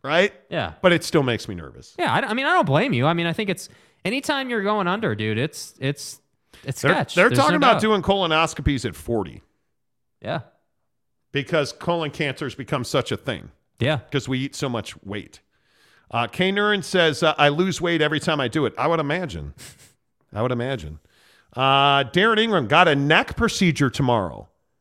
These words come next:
Speaker 1: They all are for good, my guy. You're straight. Yeah, I hope so.
Speaker 2: Yeah, good luck, Darren.
Speaker 1: What's your
Speaker 2: Appreciate you, dude.
Speaker 1: I hope your neck procedure goes well.
Speaker 2: Yeah.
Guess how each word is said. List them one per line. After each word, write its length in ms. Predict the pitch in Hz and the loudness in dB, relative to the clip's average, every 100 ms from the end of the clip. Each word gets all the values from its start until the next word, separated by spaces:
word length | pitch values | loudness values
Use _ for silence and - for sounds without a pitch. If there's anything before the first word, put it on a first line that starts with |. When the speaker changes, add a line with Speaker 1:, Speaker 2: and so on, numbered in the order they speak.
| _ _ _ _ _ _ - | _ _ _ _ _ _ -6
Speaker 1:
They 420 | 120 165 180 185 - | 4 4 6 2 4
all 380 | 165 190 214 208 | 6 6 6 6
are 220 | 180 170 | 6 4
for 180 | - 170 | 4 -2
good, 280 | 117 165 160 | 2 2 2
my 160 | 139 117 | 0 0
guy. 460 | 120 113 113 110 - | 0 0 0 -2 -8
You're 220 | 110 139 | -4 -2
straight. 440 | 143 - 147 123 - | -2 -2 2 2 2
Yeah, 200 | 117 120 | 2 2
I 60 | 120 | 2
hope 220 | 120 113 | 2 -2
so. 280 | - 80 71 - _ | -6 -12 -12 -16 _
Speaker 2:
Yeah, 160 | 131 143 | -4 -4
good 140 | 139 180 | -2 -2
luck, 220 | 165 - | -4 -4
Darren. 380 | 117 120 143 160 _ | -6 -4 -4 -6 _
Speaker 1:
What's 180 | 135 147 | -2 2
your 100 | 170 | 2
Speaker 2:
Appreciate 220 | 185 147 | 2 0
you, 60 | 139 104 | 0 -2
dude. 100 | 110 | -2
Speaker 1:
I 80 | 139 | 0
hope 180 | 165 185 | 0 0
your 120 | 135 | -2
neck 200 | 139 - | -2 -4
procedure 400 | 156 - 92 92 | -8 -6 -6 -6
goes 300 | 85 78 - | -10 -14 -14
well. 260 | 80 101 - - | -12 -12 -12 -6
Speaker 2:
Yeah. 260 | 123 110 | -2 -2